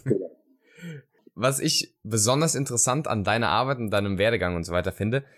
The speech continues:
Speaker 2: ist nicht nur deine Expertise und deine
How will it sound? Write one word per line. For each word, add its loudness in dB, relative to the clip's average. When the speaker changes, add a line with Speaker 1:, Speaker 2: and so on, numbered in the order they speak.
Speaker 2:
ist -10
nicht 0
nur 0
deine 2
Expertise 0
und -2
deine 2